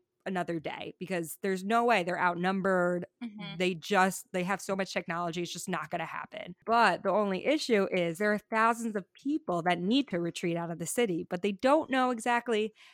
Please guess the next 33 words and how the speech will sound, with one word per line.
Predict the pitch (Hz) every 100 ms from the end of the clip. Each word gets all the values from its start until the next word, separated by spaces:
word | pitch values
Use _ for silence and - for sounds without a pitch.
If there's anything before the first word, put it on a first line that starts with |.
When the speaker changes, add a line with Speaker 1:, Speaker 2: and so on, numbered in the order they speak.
| _
Speaker 1:
how | - 302 320
to | 269
get | 220 190
out | 277 240 - - _ _ -
until | 208 220 202
Sokka | 180 - 311 403 523 - 185 175 175 190 208 _ _ -
is | 208 -
like, | 208 190 190 226 _ 427
"Hmm, | 440 254 214
everyone's | - 392 523 554 508
about | 392 370 370
to |
get | 302 269 202
very | 196 269 320 370
sick | 339 - 214 - - - -
very | 180 185 190 220 254
soon." | - 381 403 311 294 285 285 294 - - - 285
And | 220 214
they | 214
decide | 214 - 208 208
that, | 208 196 190 190
you | 196
know, | 180 180 175
they're | 196 190
gonna | 214 196
put | - 190
the, | 196 175 -
the | 190
pentapox | 190 269 254 233 208 190 - -
all | - 214 208
over | 202 196 190
the | 185
people | - 220 - 185 180